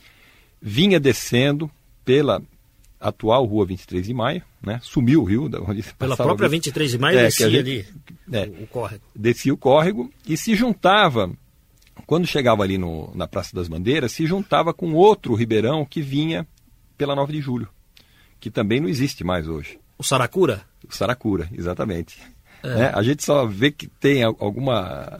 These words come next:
Speaker 1: presença subterrânea ali quando dá aquelas enchentes, né? Que transbordam as galerias de água pluvial no, ali na parte baixa, né? Da, da Avenida Nove de Julho.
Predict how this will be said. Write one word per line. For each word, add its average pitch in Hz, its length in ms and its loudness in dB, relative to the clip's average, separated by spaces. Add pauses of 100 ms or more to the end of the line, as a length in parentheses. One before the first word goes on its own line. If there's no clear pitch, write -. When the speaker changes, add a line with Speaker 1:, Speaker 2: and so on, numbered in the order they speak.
(140)
Speaker 1:
presença 113 540 0
subterrânea 104 720 -2
ali 104 100 -2
quando 139 220 -4
dá 135 100 -2
aquelas 135 300 -2
enchentes, 127 600 -2
né? 113 220 -2 (380)
Que 92 80 -10
transbordam 98 580 0
as 87 80 -4
galerias 85 380 -4
de 85 40 -4
água 85 140 -6
pluvial 95 480 -4
no, - 800 -8 (240)
ali 90 220 -6
na 92 100 -4
parte 95 300 -6
baixa, 95 420 -2
né? 95 200 -6
Da, 76 180 -10
da 80 140 -10
Avenida 82 340 -8
Nove 92 160 -6
de 120 100 -6
Julho. 82 300 -10